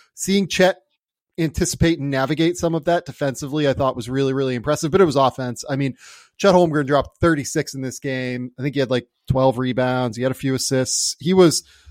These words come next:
unstoppable in a lot of ways. And Taylor Snare, uh, who does dunks and threes dot com, he has E P M, which is by and large considered one of,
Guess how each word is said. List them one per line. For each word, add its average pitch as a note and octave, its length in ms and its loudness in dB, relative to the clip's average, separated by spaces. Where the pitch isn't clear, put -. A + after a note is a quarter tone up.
unstoppable E3 800 2
in F#3 100 2
a G3+ 60 4
lot G3 220 4
of G3+ 80 2
ways. A3 360 -2
And E3+ 580 4
Taylor A#3+ 320 0
Snare, D3+ 600 -4
uh, C#3 320 0
who D3 200 -2
does C#3+ 640 -2
dunks D3 220 -4
and C#3+ 100 -14
threes C3+ 220 -8
dot C3+ 220 -6
com, D3 400 0
he C3 80 -8
has B2+ 440 -6
E D3 80 -8
P C#3+ 200 -2
M, D3 240 2
which C3 180 -4
is C3+ 240 -6
by F3+ 180 4
and E3+ 140 0
large D3 340 -2
considered C3 640 -6
one D#3 400 0
of, C#3+ 720 2